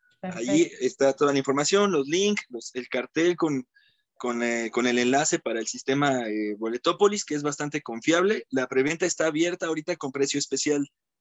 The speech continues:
Speaker 2: de taquilla, está a veinticinco por ciento de descuento en preventa.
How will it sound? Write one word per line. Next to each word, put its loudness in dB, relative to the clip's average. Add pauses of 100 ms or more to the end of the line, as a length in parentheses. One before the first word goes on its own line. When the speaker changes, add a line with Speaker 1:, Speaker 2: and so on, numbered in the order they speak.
(140)
Speaker 2:
de -6
taquilla, -2
está 0
a 0
veinticinco -2
por -6
ciento -4
de 4
descuento -4
en -6
preventa. -6